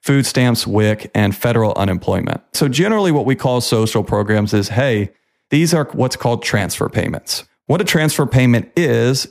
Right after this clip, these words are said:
is exactly this. It is not going out to buy stuff. It is not going out to buy equipment. It is literally transferring payments from one citizen to another citizen.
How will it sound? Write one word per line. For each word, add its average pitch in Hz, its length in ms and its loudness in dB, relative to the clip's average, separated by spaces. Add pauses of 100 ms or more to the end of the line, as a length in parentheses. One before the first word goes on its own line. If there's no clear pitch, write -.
is 110 160 2
exactly 110 640 0
this. 104 460 -2 (160)
It 117 160 2
is 107 180 2
not 117 360 2
going 175 340 0
out 117 320 -2
to 104 140 -2
buy 95 320 -2
stuff. - 480 -2
It 95 100 0
is 98 80 -4
not 107 240 2
going 110 140 2
out 101 160 0
to - 60 -2
buy 98 220 0
equipment. 151 720 -2 (120)
It 113 140 0
is 104 200 2
literally 143 580 2
transferring 127 720 0
payments 107 420 2
from 95 280 0
one 139 240 2
citizen 135 480 2
to 120 140 0
another 98 280 0
citizen. - 580 -4